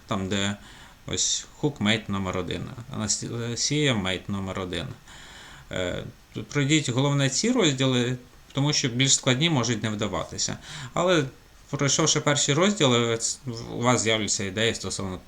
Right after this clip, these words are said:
того, як, е, можна ставити мат. Звертайте увагу на положення фігур, звертайте увагу на те, чому це мат, е, яким чином, е, фігури взаємодіють для того, щоб заматувати короля. І окрім цього,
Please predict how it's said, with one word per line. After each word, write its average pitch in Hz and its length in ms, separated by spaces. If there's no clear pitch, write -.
того, 101 300
як, 104 360
е, 90 320
можна 98 300
ставити 98 420
мат. 131 220
Звертайте 101 440
увагу 101 300
на 95 120
положення 95 480
фігур, 110 420
звертайте 104 420
увагу 95 300
на 90 100
те, 92 320
чому 95 320
це 90 160
мат, 110 340
е, 90 360
яким 101 420
чином, 98 420
е, 92 220
фігури 101 400
взаємодіють 92 720
для 87 120
того, 87 280
щоб 87 180
заматувати 82 580
короля. - 360
І 131 140
окрім 139 340
цього, 98 480